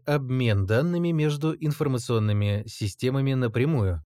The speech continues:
без необходимости использовать браузер и различные пользовательские экранные формы личного кабинета участника Финцерт. У некоторых программных продуктов класса си эм, и эр пи, соар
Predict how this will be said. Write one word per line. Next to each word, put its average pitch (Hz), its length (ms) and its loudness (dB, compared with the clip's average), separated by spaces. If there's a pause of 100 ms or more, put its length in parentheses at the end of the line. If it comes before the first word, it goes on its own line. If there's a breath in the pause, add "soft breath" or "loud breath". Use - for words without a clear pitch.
без 107 340 0
необходимости 117 800 0
использовать 101 500 -2
браузер 135 540 0
и 170 240 -4
различные 135 580 -2
пользовательские 107 840 -2
экранные 101 500 0
формы 98 600 -2
личного 110 460 -4
кабинета 147 460 -2
участника 139 580 -4
Финцерт. 92 680 -4 (800)
У 110 200 0
некоторых 120 540 0
программных 110 540 2
продуктов 107 520 -2
класса 104 440 0
си 110 260 -2
эм, 131 220 -2 (160)
и 120 140 0
эр 98 160 2
пи, 131 460 -2
соар 110 560 0